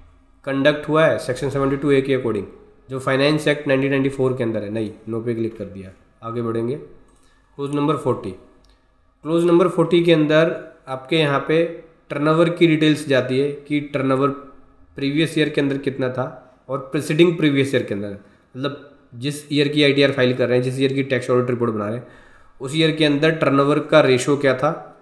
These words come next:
और पिछले साल, पिछले साल के टर्नओवर का रेशियो क्या था।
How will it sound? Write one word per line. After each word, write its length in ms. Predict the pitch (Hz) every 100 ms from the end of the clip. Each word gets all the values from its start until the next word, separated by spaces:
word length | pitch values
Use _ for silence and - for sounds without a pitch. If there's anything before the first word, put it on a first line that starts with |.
| _ _ _ -
और 180 | 123 143 - - _ _ -
पिछले 320 | 151 170 175
साल, 220 | - 107 - - - _ _ _
पिछले 320 | 139 127 156 214 - - - _ _ _ _
साल 380 | - 160 160 170
के 100 | 175
टर्नओवर 360 | 170 151 143 139
का 80 | 139
रेशियो 240 | 123 123
क्या 140 | 107 98
था। 200 | -